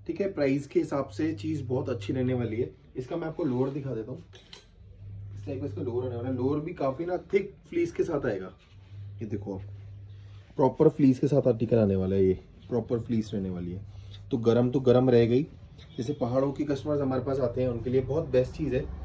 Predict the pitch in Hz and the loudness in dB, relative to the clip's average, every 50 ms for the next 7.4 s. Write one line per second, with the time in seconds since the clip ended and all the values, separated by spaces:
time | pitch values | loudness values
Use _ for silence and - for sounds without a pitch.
0 | - - - - - 127 127 120 127 - 151 165 170 - 185 175 165 - 156 165 | -8 -8 -6 -2 0 0 2 2 2 0 0 0 0 2 2 2 2 4 4 4
1 | 170 175 170 147 - 165 170 156 147 151 143 143 143 156 151 139 131 127 127 131 | 4 4 4 2 0 2 2 2 2 2 0 2 2 2 0 0 0 0 -2 0
2 | 139 143 139 143 143 139 139 - - 147 143 135 - - - - - - - - | 0 0 2 2 0 -2 -2 2 4 4 4 4 0 -10 -18 -20 -20 -20 -20 -20
3 | - - - - - 120 123 131 135 127 - 127 123 120 139 143 135 131 - - | -20 -20 -18 -8 0 2 4 4 2 2 0 -2 0 0 2 2 2 0 0 -6
4 | 160 156 - - - - - - 127 117 127 123 147 135 131 123 - - 120 123 | -6 -6 -6 -12 -20 -18 -12 -6 -2 0 0 0 2 0 0 -2 -4 -4 -4 -4
5 | 120 - 147 123 123 135 127 131 131 127 117 117 131 156 - - - - - - | -2 -2 -4 -4 -2 -2 0 2 4 4 4 4 4 2 0 -8 -20 -20 -16 -6
6 | - - 139 120 123 123 135 135 143 127 - - 127 135 127 120 123 117 104 101 | -4 -4 -2 -2 0 -2 0 0 0 -2 -4 -8 -6 -4 -2 -2 -2 -2 -2 -2
7 | 101 95 95 90 90 90 92 92 | -4 -6 -6 -8 -8 -8 -10 -10